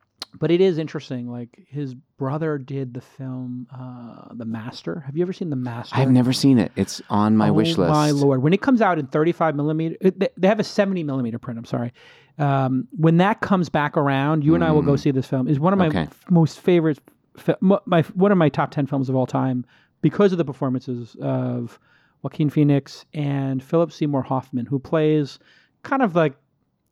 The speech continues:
Speaker 1: L. Ron Hubbard-ish.
Speaker 2: Mm-hmm.
Speaker 1: But
Speaker 2: Right.
Speaker 1: it has nothing to do with Scientology. It just has to do with two men
Speaker 2: Yes.
Speaker 1: trying to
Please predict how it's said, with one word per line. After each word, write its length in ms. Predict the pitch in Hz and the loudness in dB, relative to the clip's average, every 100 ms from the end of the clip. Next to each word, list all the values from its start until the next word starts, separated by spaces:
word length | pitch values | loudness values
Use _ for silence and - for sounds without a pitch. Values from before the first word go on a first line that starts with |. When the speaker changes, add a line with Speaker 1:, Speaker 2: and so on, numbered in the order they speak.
| _ | _
Speaker 1:
L. 120 | 165 | -2
Ron 200 | 165 165 | 0 0
Hubbard-ish. 500 | 139 160 156 156 156 | 0 0 0 2 2
Speaker 2:
Mm-hmm. 380 | 90 85 90 92 104 _ | 2 0 0 2 0 _
Speaker 1:
But 60 | - | -2
Speaker 2:
Right. 100 | 87 | 2
Speaker 1:
it 40 | |
has 140 | 226 214 | 4 4
nothing 340 | 240 294 285 | 4 2 2
to 60 | 202 | 0
do 80 | 185 | 2
with 120 | 170 | 2
Scientology. 580 | 175 156 135 160 151 123 | -2 -4 -2 -2 -2 -4
It 80 | 131 | -10
just 140 | 190 | -8
has 100 | 214 | -6
to 80 | 190 | -4
do 100 | 156 | -2
with 160 | 147 139 | -2 -4
two 200 | - 214 | -2 -2
men 400 | 196 151 175 254 _ | 0 -4 -2 -4 _
Speaker 2:
Yes. 480 | - 82 76 - - | -8 -6 -8 -12 -18
Speaker 1:
trying 400 | - 190 190 247 240 | -6 0 0 0 -2
to 440 | 220 190 180 | -2 -4 -4